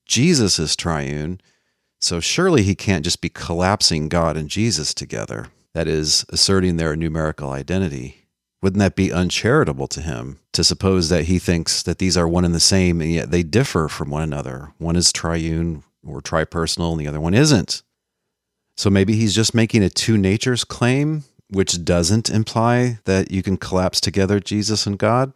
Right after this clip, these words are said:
that you can numerically identify them. And just to point out that he's kind of on board with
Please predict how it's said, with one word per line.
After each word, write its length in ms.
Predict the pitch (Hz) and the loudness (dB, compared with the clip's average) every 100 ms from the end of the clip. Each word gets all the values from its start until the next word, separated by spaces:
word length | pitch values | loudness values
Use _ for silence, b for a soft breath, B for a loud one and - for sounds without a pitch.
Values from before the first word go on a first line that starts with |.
| - | -12
that 140 | 82 | -10
you 80 | 87 | -6
can 180 | 95 90 | -2 0
numerically 560 | 87 87 92 95 92 | 2 4 4 2 2
identify 580 | 87 82 87 98 - 110 | 2 2 2 0 0 0
them. 260 | 110 123 120 _ _ _ _ _ _ _ 110 | 0 -2 -4 _ _ _ _ _ _ _ 2
And 140 | 110 | 2
just 240 | 117 147 | 4 2
to 80 | - | 0
point 340 | - - 123 113 | -2 0 4 4
out 200 | 120 110 | 4 4
that 160 | 92 | 0
he's 320 | 82 101 95 | 0 0 -2
kind 260 | - - 95 | -2 0 0
of 160 | 85 - | 0 -4
on 260 | 92 98 92 | 0 2 2
board 380 | 87 95 98 82 | 2 4 4 4
with 480 | 85 80 - - | 2 0 -2 -14